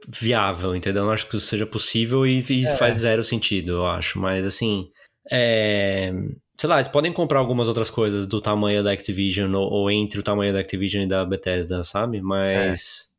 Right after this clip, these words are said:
Speaker 2: É.
Speaker 1: vai, vai
Speaker 2: Podem.
Speaker 1: continuar só piorando as coisas, eu acho, sabe? Porque
Speaker 2: Uhum.
Speaker 1: acho que no final das contas, cara, eles, eles se meteram num buraco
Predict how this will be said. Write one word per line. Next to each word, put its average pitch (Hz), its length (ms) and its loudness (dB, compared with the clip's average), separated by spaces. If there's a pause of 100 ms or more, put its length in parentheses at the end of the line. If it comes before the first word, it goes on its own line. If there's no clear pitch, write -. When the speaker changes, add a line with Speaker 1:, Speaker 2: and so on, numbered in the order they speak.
(220)
Speaker 2:
É. - 60 -16
Speaker 1:
vai, 123 100 2
vai - 80 -10
Speaker 2:
Podem. 190 140 2
Speaker 1:
continuar 147 320 2
só 143 400 2 (400)
piorando 151 440 2
as 104 80 -2
coisas, 90 380 -2
eu 90 120 0
acho, 82 320 -2
sabe? 104 320 -2
Porque 151 460 -2
Speaker 2:
Uhum. 123 80 -4 (640)
Speaker 1:
acho - 100 0
que 202 60 2
no 233 60 4
final 233 160 4
das 262 120 2
contas, 147 280 0
cara, 120 200 2
eles, 113 80 0
eles 131 280 0
se - 100 2
meteram 165 540 0
num 117 340 2
buraco 107 720 0